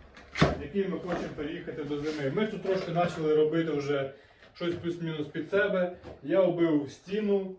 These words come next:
тут дуже гарний камінь. З такого каменю построєний весь будинок. Весь цей будинок, гараж, сараї, та кухня построєна, все з такого каменю. Він нам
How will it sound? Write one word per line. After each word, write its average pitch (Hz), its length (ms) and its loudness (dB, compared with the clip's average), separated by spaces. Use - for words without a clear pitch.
тут 196 180 0
дуже 175 200 6
гарний 147 420 2
камінь. 175 460 -2
З - 40 -20
такого 170 400 0
каменю 175 440 0
построєний 165 680 0
весь 175 260 4
будинок. 131 580 -2
Весь 143 380 -4
цей 190 280 4
будинок, 156 680 0
гараж, 170 540 0
сараї, 175 680 4
та 175 320 2
кухня 175 480 -6
построєна, 156 500 0
все 175 180 -6
з 165 60 -8
такого 156 300 -2
каменю. 190 380 -2
Він 185 100 -4
нам 175 140 -2